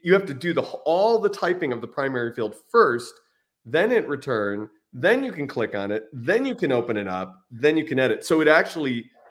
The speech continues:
it actually turned something that used to be maybe one or two steps into something that was four or five steps.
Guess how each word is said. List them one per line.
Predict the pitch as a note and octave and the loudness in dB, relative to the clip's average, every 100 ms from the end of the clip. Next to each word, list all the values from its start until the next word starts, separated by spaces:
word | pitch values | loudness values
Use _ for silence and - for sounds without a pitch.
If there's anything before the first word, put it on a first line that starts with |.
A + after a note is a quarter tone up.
| _ _ D#3+ | _ _ 4
it | |
actually | E3+ G#3+ F#3+ | 4 4 0
turned | - E3+ D3+ | -2 -2 -2
something | D#3 C#3 | -4 -4
that | C3 | -4
used | B2+ C3 | -6 -10
to | B2+ | -8
be | A#2+ | -4
maybe | A#2 A2 G#2+ | -4 -6 -6
one | A#2 A2+ | -4 -4
or | G2+ | -6
two | - A#3+ B3+ | -8 -8 -6
steps | - A2+ G2 - - - | -6 -4 -6 -6 -18 -8
into | B2+ A2+ | -4 -4
something | A#2+ A#2 A2+ | -4 -6 -4
that | A2 | -6
was | G2+ G2+ | -6 -12
four | - A2+ F#2+ | -4 -2 -2
or | - | -2
five | A2+ A#2+ A2+ | -2 -2 -4
steps. | - - - - | -10 -12 -12 -20